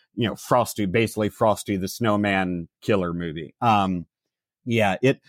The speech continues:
it's really like Killer Frosty the Snowman set in Twin Peaks is kind of what Jack Frost is like. The town is called Snowmonton,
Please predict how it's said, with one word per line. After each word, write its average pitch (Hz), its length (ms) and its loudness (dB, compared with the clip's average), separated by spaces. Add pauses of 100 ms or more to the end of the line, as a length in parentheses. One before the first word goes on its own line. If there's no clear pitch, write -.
(460)
it's 143 200 2
really 180 400 8
like 151 280 4 (280)
Killer 147 300 4
Frosty 131 420 2
the 120 120 -2
Snowman 110 580 0
set - 300 2
in 101 120 -2
Twin 98 300 -4
Peaks - 540 -8
is 101 180 -2
kind 98 300 0
of 92 100 -4
what 98 140 0
Jack 92 320 0
Frost 92 340 0
is 95 180 -6
like. 92 220 2
The 101 100 -6
town 123 280 0
is 113 120 -4
called 107 200 2
Snowmonton, 98 960 -2